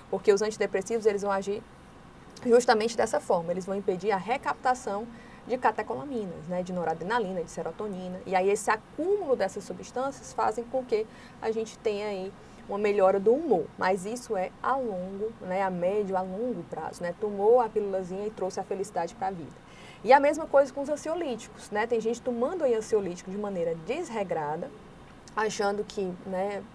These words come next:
tá passando por prob-, problemas, brigou com o namorado, teve aí uma complicação na faculdade, não conseguiu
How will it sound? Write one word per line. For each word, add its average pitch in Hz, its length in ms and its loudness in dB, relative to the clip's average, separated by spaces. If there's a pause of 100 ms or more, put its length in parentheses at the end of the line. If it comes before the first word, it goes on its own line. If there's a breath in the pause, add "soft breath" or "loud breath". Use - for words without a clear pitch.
(100)
tá 185 120 8
passando 180 360 2
por 175 120 -6
prob-, 226 320 -4 (160)
problemas, 226 760 4
brigou 190 400 -4
com 202 60 -10
o 196 40 -8
namorado, 240 680 0
teve 202 240 -2
aí 196 80 -6
uma 190 100 -4
complicação 190 580 -6
na 196 80 -6
faculdade, 226 640 -2
não 214 140 -4
conseguiu 208 580 -4